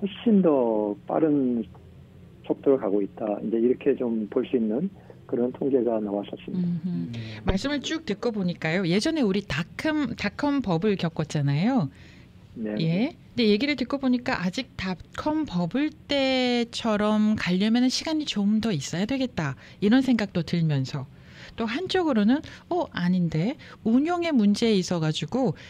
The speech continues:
Speaker 2: 닷-, 닷컴 버블 때처럼 그런 일이 머지않아 생기겠는데?" <laughs> 이런 생각도 드는데요. 그때 닷컴
Speaker 1: 둘 다,
Speaker 2: 버블,
Speaker 1: 둘 다
Speaker 2: 네네.
Speaker 1: 있을 거예요. 둘 다 있을 가능성이 꽤 있어요.
Speaker 2: 어,
Speaker 1: 그러니까
Speaker 2: 네.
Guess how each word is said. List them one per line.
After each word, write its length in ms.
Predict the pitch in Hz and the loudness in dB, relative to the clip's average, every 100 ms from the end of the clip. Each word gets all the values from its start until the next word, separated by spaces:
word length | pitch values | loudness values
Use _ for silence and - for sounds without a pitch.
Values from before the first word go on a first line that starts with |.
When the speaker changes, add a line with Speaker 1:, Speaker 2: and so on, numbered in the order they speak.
| - | -10
Speaker 2:
닷-, 200 | - 190 - - 196 | -6 -6 -6 -16 -4
닷컴 440 | 190 - 220 214 | -4 -2 0 2
버블 280 | 220 175 220 | 2 0 -2
때처럼 1040 | - - 262 269 262 254 - - 339 320 262 | -2 -2 0 0 0 -2 -6 -4 -2 0 0
그런 280 | 226 262 | 2 4
일이 220 | 247 247 277 - - - - - | 2 0 -4 -10 -16 -18 -18 -2
머지않아 460 | 175 175 240 240 254 | 0 2 4 4 2
생기겠는데?" 840 | - 359 370 262 185 180 226 320 | 0 -4 0 2 2 2 0 -2
<laughs> 40 | |
이런 300 | - 170 226 | -2 2 2
생각도 460 | 240 247 226 - 220 | 2 0 -2 -2 -4
드는데요. 800 | - 175 175 160 151 175 254 170 - 240 233 | 0 0 0 0 0 0 0 -2 -6 -10 -6
그때 400 | 208 196 - 233 - - | -4 -4 -2 -2 -4 -2
닷컴 280 | 226 165 175 | 4 6 8
Speaker 1:
둘 0 | |
다, 0 | 180 170 | 8 8
Speaker 2:
버블, 160 | 233 | 2
Speaker 1:
둘 80 | 185 | 0
다 60 | 185 175 | 4 6
Speaker 2:
네네. 160 | 202 | 8
Speaker 1:
있을 180 | 180 175 | 8 6
거예요. 380 | 151 127 135 147 - | 4 4 4 0 0
둘 220 | 139 147 | 6 6
다 420 | 151 147 143 139 | 8 6 6 6
있을 400 | 139 123 - 143 | 4 0 2 4
가능성이 540 | 135 131 131 131 135 131 | 4 2 0 2 0 2
꽤 100 | 180 151 | 4 4
있어요. 320 | - 117 110 | 2 -2 0
Speaker 2:
어, 160 | 120 170 | 0 0
Speaker 1:
그러니까 100 | 147 | 2
Speaker 2:
네. 280 | 143 190 | 2 -2